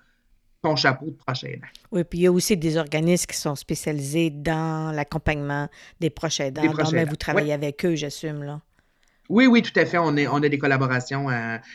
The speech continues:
Speaker 1: des, ils sont pas membres, euh, s-, s-, sont pas membres du R A B Q, mais on a des collaborations au besoin. Et, euh, pour développer notre cours à cinquante ans et plus, là, pour les bénévoles de cinquante ans et plus, on est allé chercher des gériatres, euh,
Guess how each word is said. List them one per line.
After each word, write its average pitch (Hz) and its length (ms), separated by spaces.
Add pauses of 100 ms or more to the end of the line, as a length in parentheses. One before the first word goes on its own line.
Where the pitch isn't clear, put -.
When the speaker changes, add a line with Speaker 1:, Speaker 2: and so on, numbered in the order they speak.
(220)
Speaker 1:
des, 143 80
ils 131 120
sont 135 200
pas 147 120
membres, 151 360
euh, 131 100
s-, 127 140 (180)
s-, 131 140
sont 123 100
pas 135 100
membres 143 200
du 143 80
R 131 80
A 131 40
B 127 140
Q, - 100
mais 160 120
on 123 120
a 127 60
des 123 120
collaborations 123 580
au - 20
besoin. 135 380 (360)
Et, 180 460
euh, 135 160 (160)
pour 175 220
développer 156 560
notre 151 300
cours 175 440
à 143 80
cinquante 135 460
ans - 20
et 135 140
plus, 185 240
là, 160 100
pour 147 140
les 135 80
bénévoles 135 340
de 139 100
cinquante 131 420
ans 131 40
et 131 80
plus, 185 160
on 135 160
est 131 160
allé 127 160
chercher 131 400
des 143 180
gériatres, 135 840
euh, 135 100